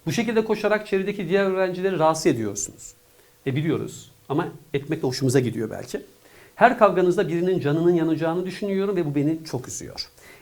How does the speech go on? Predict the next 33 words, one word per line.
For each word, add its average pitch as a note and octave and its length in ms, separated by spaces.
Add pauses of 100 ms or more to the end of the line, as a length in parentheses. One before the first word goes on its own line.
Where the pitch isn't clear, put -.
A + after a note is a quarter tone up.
Evet, G#3+ 180
nereye B3+ 260
geldik D3+ 360
burada? E3 380
Ben F#3+ 200
diline A2 260
geldik, G2+ 260
değil A3 80
mi D#3 60
arkadaşlar? - 520 (220)
Ben F3+ 220
dili A#2+ 180
kullanılan B2+ 460
bir F#3 100
seçeneğimiz G3+ 560
var. G3+ 220 (320)
Diğerleri, D#3+ 500 (400)
e, D#3+ 400 (1800)
nasihat G3+ 500
verme, G2+ 260
öğüt F#3 320
verme, G#2+ 220
akıl D#3+ 260
verme C3 220
gibi C3 260
bir A#2 80
mantık A#2 340
barındırıyor. A3 520 (300)
Burada - 220
ise - 460 (200)
ben E3+ 240
dilini A2+ 260
kullanmış. A#2+ 520